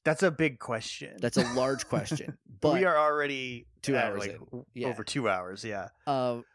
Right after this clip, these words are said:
Speaker 2: okay. Just real quick, Sabretooth Tiger, White Tiger. It's very Tiger themed so far. Maybe I don't wanna do
Speaker 1: <laughs>
Speaker 2: that.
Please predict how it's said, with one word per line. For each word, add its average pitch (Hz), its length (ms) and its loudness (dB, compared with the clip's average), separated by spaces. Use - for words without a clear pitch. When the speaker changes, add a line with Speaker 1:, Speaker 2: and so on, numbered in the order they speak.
Speaker 2:
okay. 117 320 -2
Just 147 220 2
real 147 260 2
quick, 151 380 0
Sabretooth 160 560 2
Tiger, 139 680 0
White 117 540 0
Tiger. 101 440 -6
It's 113 160 -6
very 123 200 -2
Tiger 123 360 -2
themed 104 340 -8
so 110 180 -2
far. 101 200 -4
Maybe 110 200 -2
I 113 40 0
don't 110 100 -4
wanna 104 180 -6
do 110 200 -4
Speaker 1:
<laughs> - 20 -4
Speaker 2:
that. 85 320 -8